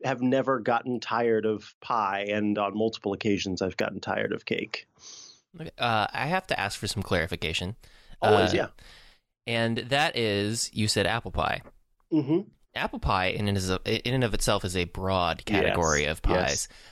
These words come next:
Speaker 2: Uh, and so while my family would also have apple pie and pumpkin pie, I very much doubt it was the same apple pie that your family had, but our pumpkin
Speaker 1: Mm.
Speaker 2: pies were probably identical, uh, <laughs> because that's just how Libby's pumpkin works.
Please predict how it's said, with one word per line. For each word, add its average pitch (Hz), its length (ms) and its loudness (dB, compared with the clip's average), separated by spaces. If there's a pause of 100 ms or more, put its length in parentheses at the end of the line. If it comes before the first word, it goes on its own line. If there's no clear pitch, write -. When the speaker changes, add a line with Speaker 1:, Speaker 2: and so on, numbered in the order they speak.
(120)
Speaker 2:
Uh, 92 320 2
and 98 160 -2
so 107 460 4 (580)
while 117 280 0
my 120 180 2
family 95 380 2
would 92 160 0
also 98 260 2
have 85 320 0
apple 92 260 -2
pie 87 220 0
and 85 140 -2
pumpkin 147 300 0
pie, 80 280 -2 (380)
I 92 360 -2 (360)
very 104 320 2
much 95 260 -2
doubt 95 240 0
it 73 60 -8
was 92 160 -4
the 107 60 -2
same 87 260 2
apple 85 240 -2
pie 85 420 0 (120)
that - 120 -2
your 107 200 2
family 85 320 0
had, 65 280 -2
but 98 100 0
our 82 80 0
pumpkin 117 400 -4
Speaker 1:
Mm. 85 40 -4
Speaker 2:
pies 90 180 2
were 95 60 -4
probably 92 400 -2
identical, 127 440 0 (320)
uh, 92 240 2
<laughs> - 20 -4
because - 400 0
that's 95 260 0
just - 160 -2
how 101 320 0 (320)
Libby's 110 460 2
pumpkin 113 340 0
works. 147 260 0